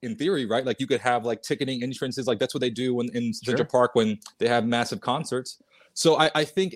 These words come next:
Speaker 1: in, in my perspective, there are other ways around this that aren't in the stadium, and that's why I think Hard Rock Stadium is such a fascinating idea of when you're not playing football there, like, what can you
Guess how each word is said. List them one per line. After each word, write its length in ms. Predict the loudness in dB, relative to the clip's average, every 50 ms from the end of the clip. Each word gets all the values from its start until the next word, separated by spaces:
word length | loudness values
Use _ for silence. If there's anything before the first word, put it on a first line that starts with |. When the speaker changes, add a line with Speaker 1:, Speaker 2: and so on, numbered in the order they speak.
| -8 -10
Speaker 1:
in, 160 | -10 -10 -8 -8
in 160 | -6 -4 -4
my 140 | -4 -6 -4
perspective, 500 | -4 -4 -4 -4 -4 -6 -4 -2 -2 0
there 120 | 0 0
are 80 | 0 0
other 140 | -2 -2 0
ways 180 | 0 -2 -2
around 260 | -2 -4 -6 -6 -6 -6
this 120 | -4 -2
that 120 | -2 -2 -2
aren't 260 | -4 -6 -6 -6 -6 -4
in 160 | -4 -2 0
the 80 | 0 -2
stadium, 400 | 0 0 0 2 2 2 0 2
and 80 | 2
that's 160 | 0 2 2
why 100 | 2 2
I 40 | 4
think 180 | 4 2 0 0
Hard 220 | 0 0 2 2 4
Rock 240 | 4 2 2 0
Stadium 300 | -2 -2 0 0 0 -2
is 60 | -2 -2
such 100 | -4 -4
a 60 | -4
fascinating 600 | -4 -4 -4 -4 -2 -2 0 0 0 0 -2 -6 _ _ _ -4
idea 420 | -4 -2 -2 0 2 4 4 4 4
of 160 | 2 -2 -6 -14 _ _ _ _ _
when 160 | 0 2 2
you're 100 | 4 4
not 280 | 6 4 4 4 2 0
playing 320 | 2 2 4 4 2 0
football 500 | 0 -2 0 4 4 6 6 4 4 2 0
there, 280 | 0 2 2 2 2
like, 140 | 0 0 -2
what 280 | 2 2 2 2 0 -2
can 180 | -6 -6 -4
you 180 | -2 -2 -2